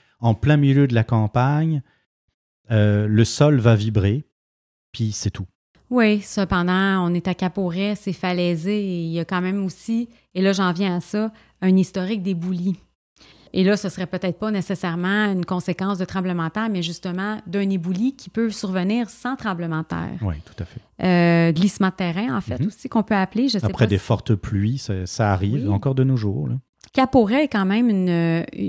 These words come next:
Speaker 2: un village qui est en bordure de falaise. Donc, c'est sûr qu'il y a plus de,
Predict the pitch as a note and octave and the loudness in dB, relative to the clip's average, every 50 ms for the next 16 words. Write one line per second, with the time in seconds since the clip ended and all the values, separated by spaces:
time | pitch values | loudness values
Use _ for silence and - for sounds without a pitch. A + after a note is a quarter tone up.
0 | - _ - _ - - - _ - - - - D#3+ G3 F#3+ E3+ D#3 E3+ F3 F#3 | -6 _ -16 _ -20 -20 -20 _ -20 -18 -10 -4 0 2 2 2 2 0 0 0
1 | A3+ C4 C#4 C4 - - - G3 - G3 F#3 F3+ E3+ F#3 F3 F3+ E3+ A#3+ B3+ A#3 | 0 0 0 0 -2 -2 -4 -2 0 0 0 0 0 0 0 2 0 0 0 0
2 | F#3+ - F#3+ F3 E3+ F3 F3 F3+ E3+ D#3+ - - - - - _ _ _ _ _ | -2 -2 -2 -2 -2 -2 -2 -2 -4 -4 -6 -10 -14 -16 -20 _ _ _ _ _
3 | _ _ _ - F3+ F#3+ F#3 F#3 F#3+ - - A3 G3+ - - D4 D#4 D4+ - - | _ _ _ -6 0 2 2 2 2 0 0 -2 -2 0 0 0 0 0 -2 -4
4 | - G#3+ G#3 G#3+ A3+ A#3 A#3 A3+ F#3+ F3+ E3+ - - B3 C4+ A#3 G3+ F3 F#3+ G3 | -4 -4 -2 -2 0 0 -2 -2 -2 -2 -4 -2 -2 -2 -2 -2 -4 -4 -2 -2
5 | F#3+ F#3+ F#3 F3+ F3 E3+ E3+ E3+ E3+ | 0 0 0 -2 -2 -2 -2 -4 -4